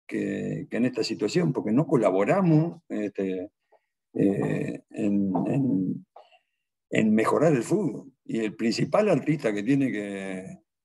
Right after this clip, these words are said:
este, mejorar, eh, o colaborar, para mí son los árbitros. Si hay alguien que, eh, propone no jugar, tienen que castigarlo, este, en la medida que, si nosotros lo hacemos, castíguenlo. Si nos tienen que expulsar tres, tres futbolistas, expúlsenlo.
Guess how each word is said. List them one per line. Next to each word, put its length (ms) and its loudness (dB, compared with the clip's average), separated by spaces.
este, 320 0
mejorar, 540 4
eh, 120 -6
o 160 -4
colaborar, 720 2
para 160 0
mí 140 0
son 160 0
los 160 -4
árbitros. 400 -4
Si 200 -2
hay 180 -2
alguien 480 -4
que, 560 0
eh, 200 -2
propone 520 4
no 180 4
jugar, 600 0
tienen 220 0
que 140 -2
castigarlo, 960 -2
este, 680 -4
en 100 -2
la 80 2
medida 380 4
que, 260 -4
si 140 -4
nosotros 360 2
lo 80 2
hacemos, 400 -2
castíguenlo. 720 -4
Si 140 0
nos 160 2
tienen 220 4
que 60 4
expulsar 460 0
tres, 440 -2
tres 200 -2
futbolistas, 420 -4
expúlsenlo. 600 2